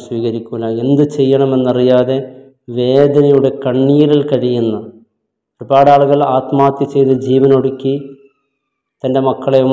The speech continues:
എല്ലാവരുടെ ജീവനൊടുക്കിയവർ പോയി. ഒരിക്കലും മാതാപിതാക്കളെ കണ്ണീർ കുടിപ്പിക്കല്ലേ, ഏത് സമുദായത്തിൽപ്പെട്ടവരാണെങ്കിലും. നിങ്ങൾക്ക് വേണ്ടി കഷ്ടപ്പെട്ട് പ്രസവിച്ച് നിങ്ങളെ പോറ്റി വലുതാക്കി, പിന്നെ നിങ്ങൾക്കൊരു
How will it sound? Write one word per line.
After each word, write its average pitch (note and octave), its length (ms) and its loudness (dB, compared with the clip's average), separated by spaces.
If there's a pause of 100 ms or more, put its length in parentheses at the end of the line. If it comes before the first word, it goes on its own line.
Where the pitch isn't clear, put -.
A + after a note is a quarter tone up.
എല്ലാവരുടെ C3 420 2
ജീവനൊടുക്കിയവർ B2+ 760 -2
പോയി. G#2 220 -6 (960)
ഒരിക്കലും C#3 680 -6
മാതാപിതാക്കളെ B2 1000 -4 (100)
കണ്ണീർ A2+ 380 -4
കുടിപ്പിക്കല്ലേ, G#2 680 -12 (120)
ഏത് A#2+ 120 -4 (120)
സമുദായത്തിൽപ്പെട്ടവരാണെങ്കിലും. A#2 1500 -6 (760)
നിങ്ങൾക്ക് C#3+ 460 0
വേണ്ടി C#3 240 0
കഷ്ടപ്പെട്ട് - 640 -8
പ്രസവിച്ച് B2+ 760 -6
നിങ്ങളെ B2 360 -2
പോറ്റി A#2+ 380 -10
വലുതാക്കി, B2+ 580 -2 (760)
പിന്നെ C3 180 0
നിങ്ങൾക്കൊരു C#3+ 520 2